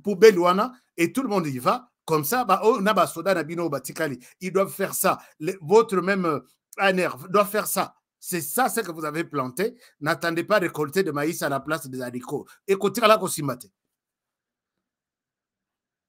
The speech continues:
Opposition, ils appellent ma. Franck,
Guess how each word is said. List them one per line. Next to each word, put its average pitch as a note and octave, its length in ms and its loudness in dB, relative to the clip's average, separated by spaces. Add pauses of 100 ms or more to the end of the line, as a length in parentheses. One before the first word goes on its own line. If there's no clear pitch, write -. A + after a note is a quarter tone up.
(1400)
Opposition, F#3+ 540 2
ils F3 120 2
appellent E3 320 0
ma. B2 220 -8
Franck, F#3 500 0